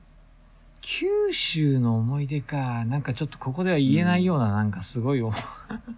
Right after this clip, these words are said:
Speaker 2: <laughs> 何、何？ここで言えないものって絶対言えないやつじゃん。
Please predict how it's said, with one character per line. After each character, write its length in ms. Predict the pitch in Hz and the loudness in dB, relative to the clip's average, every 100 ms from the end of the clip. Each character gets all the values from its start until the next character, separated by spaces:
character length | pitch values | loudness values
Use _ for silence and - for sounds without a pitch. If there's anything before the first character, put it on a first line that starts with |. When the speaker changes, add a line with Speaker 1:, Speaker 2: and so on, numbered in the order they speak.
| - 233 | -4 0
Speaker 2:
<laughs> 640 | - 226 - 214 202 - - | 2 2 6 8 8 8 8
何、 260 | 175 190 | 10 10
何？ 380 | 131 151 110 - - - - - | 8 6 6 0 -6 -10 -10 -8
こ 140 | - - | -8 4
こ 160 | 196 | 6
で 120 | 180 | 8
言 180 | 185 185 | 8 8
え 40 | 180 | 8
な 140 | 180 | 8
い 40 | |
も 140 | 175 175 | 8 6
の 60 | |
っ 40 | 165 | 6
て 100 | 117 | 2
絶 280 | 110 127 - | 4 4 6
対 180 | 151 | 8
言 120 | 139 147 | 8 8
え 20 | |
な 80 | 139 | 10
い 80 | |
や 80 | 135 | 8
つ 80 | - | 6
じ 80 | |
ゃ 60 | |
ん。 40 | - | -2